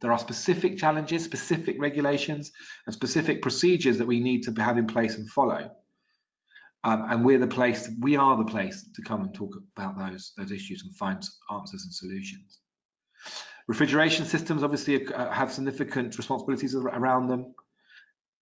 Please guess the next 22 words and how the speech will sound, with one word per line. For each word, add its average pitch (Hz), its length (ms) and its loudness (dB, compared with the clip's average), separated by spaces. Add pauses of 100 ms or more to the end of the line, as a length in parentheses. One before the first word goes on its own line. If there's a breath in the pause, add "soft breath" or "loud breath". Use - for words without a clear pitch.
(100)
manual 123 260 2
handling 147 460 2
issues 135 340 0
and 123 80 -8
staff 107 300 -2
training. 90 380 -10 (2250 soft breath)
Looking 151 180 4
to 135 80 0
the 147 80 4
future, 196 460 6
and 135 120 6
well, 104 220 4
the 92 80 -4
pre-, 151 220 0
the 120 80 2
very 139 160 4
much - 180 0
the - 80 -6
present 117 480 -2
and 143 180 -2
the 131 80 -4
future, 123 640 0